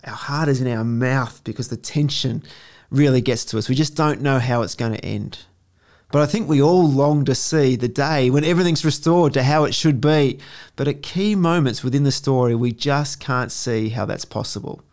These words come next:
It's kind of all hanging by a thread. And so we ride the roller coaster ride as part of the adventure. We can't wait for the next installment to come out at the movies, even if we are watching on a big screen from the sidelines.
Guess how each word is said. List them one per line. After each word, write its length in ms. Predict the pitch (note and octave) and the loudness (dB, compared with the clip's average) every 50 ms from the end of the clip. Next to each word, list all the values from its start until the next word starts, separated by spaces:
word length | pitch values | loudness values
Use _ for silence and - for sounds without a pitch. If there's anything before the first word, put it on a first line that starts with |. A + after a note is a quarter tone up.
| _ - - - - | _ -20 -20 -20 -16
It's 140 | - - - | -14 -4 -2
kind 180 | F#3 G3+ F3 | 0 2 2
of 80 | D3 C#3+ | 4 4
all 160 | D#3 D#3 C#3+ | 4 2 2
hanging 480 | A#2+ A#2+ D3 D#3 D#3+ D3 C#3 C3+ B2+ A2+ | 2 0 0 2 4 4 4 2 2 2
by 460 | B2+ C3 B2+ B2+ B2+ A#2+ B2 A2+ - - - - _ _ _ - | 2 2 2 4 2 2 0 -2 -4 -8 -16 -20 _ _ _ -8
a 100 | - - | -8 -8
thread. 520 | - - - D#3+ D#3+ D3 A2+ - - - - - - - | -6 -4 -2 0 0 0 -2 -4 -8 -12 -16 -18 -10 -6
And 140 | - C3 | -6 -2
so 80 | - E3 | 0 2
we 120 | E3 E3 | 4 4
ride 340 | D3+ D3+ E3 E3+ F3 F3 D3 | 4 4 4 4 4 2 2
the 80 | D#3 D3 | 2 2
roller 340 | C#3+ D#3 D#3+ E3 D#3+ D#3 D3 | 4 4 4 4 4 2 2
coaster 420 | - D3 D3+ D3+ D3 - - D3 | 0 0 0 0 -2 -2 -2 -2
ride 540 | C3 B2+ C#3 C3+ C#3+ D3 C#3+ C3+ B2+ B2 - - - - - - | 0 0 2 2 2 4 2 2 2 0 -4 -8 -14 -14 -6 -4
as 140 | C3+ - | -4 -4
part 280 | - - D#3 E3 E3+ E3 | -2 0 0 2 2 2
of 60 | D#3 | 2
the 160 | D3 D3 C#3+ | 2 2 2
adventure. 340 | C#3 A#2+ C#3+ D#3+ D#3+ - D3+ | 2 2 2 0 0 2 2
We 120 | C#3+ D3 C#3+ | 2 2 2
can't 320 | D#3+ F3 F#3+ F#3 C#3 A2 | 2 2 2 0 0 -2
wait 420 | C#3 C#3 C#3+ E3 F#3 F3+ - - | -2 0 2 2 0 0 -2 -4
for 80 | - D#3+ | -4 -2
the 140 | C3 C#3+ C3+ | 0 0 0
next 400 | C3+ C#3+ D#3 E3 E3 - - - | 2 2 0 0 -2 -4 -8 -6
installment 720 | - D3 C3 - - - - D#3+ D#3+ E3 D#3+ D3 C3+ C3+ C#3 | -2 -2 -2 -2 -2 0 2 4 4 4 4 4 2 0 -2
to 60 | - | -4
come 240 | - C#3 D3 C#3+ D3 | -2 -2 0 2 2
out 280 | D3 D#3 C#3+ A#2 - - - - - - - - | 2 2 0 -2 -4 -8 -14 -20 -20 -20 -14 -6
at 160 | - - C#3+ - | -6 -4 -2 0
the 80 | B2+ | 0
movies, 680 | B2 B2+ C3 C3 B2 A2 A2+ G#2+ - C#3 - - - - _ _ _ _ _ _ _ _ - | 2 4 4 2 2 2 -2 -2 -4 -6 -8 -10 -12 -14 _ _ _ _ _ _ _ _ -2
even 280 | - D#3+ G#3 F#3+ G3 F#3 | 0 2 2 2 2 0
if 120 | - - | 2 2
we 100 | D3+ C3 | 2 2
are 200 | C3 D3 E3 D#3 | 2 2 2 2
watching 340 | C3 C3 A#2+ - - B2+ A#2+ | 2 0 0 -2 -2 -2 0
on 80 | A2+ | 0
a 60 | A2 A2 | 0 0
big 200 | - A#2+ A2+ - | -2 -2 -4 -4
screen 400 | - - - B2+ A#2 A2+ A2+ G#2+ | -6 -6 -4 -2 -2 -2 -2 -2
from 200 | - C3 C3 B2 | -2 -2 -2 -2
the 80 | A#2 | -2
sidelines. 960 | A2 - C3+ C3 C#3 D3 C3 A#2+ A2+ F#2+ F#2 - - - - - - - - | -4 -2 0 0 0 0 -2 -4 -4 -6 -6 -8 -10 -12 -12 -12 -10 -12 -12